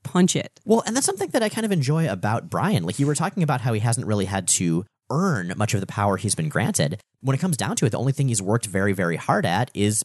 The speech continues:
Speaker 2: his scientific background, which now he almost never gets to use. So I can see him almost kind of forgetting that that's even an option, especially in a team with a character like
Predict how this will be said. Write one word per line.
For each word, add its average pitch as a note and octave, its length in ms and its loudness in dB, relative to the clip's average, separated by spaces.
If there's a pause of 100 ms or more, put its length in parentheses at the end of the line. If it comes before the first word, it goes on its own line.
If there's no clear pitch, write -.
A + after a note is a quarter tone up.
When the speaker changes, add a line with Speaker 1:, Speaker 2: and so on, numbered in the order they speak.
Speaker 2:
his A2+ 200 0
scientific A#2+ 480 -2
background, G2 400 -2
which G#2+ 160 -2
now A#2+ 180 0
he C3 100 0
almost B2+ 280 0
never G#2 320 0
gets A2+ 200 -2
to - 80 -2
use. F#2+ 540 0 (280)
So E3+ 120 2
I - 20 0
can F3 140 0
see B3+ 200 -2
him A#3 120 2
almost E3 320 0
kind D#3+ 120 0
of D3 60 -2
forgetting G#2+ 480 -2
that A#2+ 140 0
that's G#2+ 240 0
even A2 180 0
an F2+ 80 -2
option, A2 320 0
especially D3 400 0
in A2+ 80 -2
a G#2 60 -4
team G#2+ 180 0
with G2+ 140 0
a - 20 -4
character F#2+ 340 0
like F2 240 -2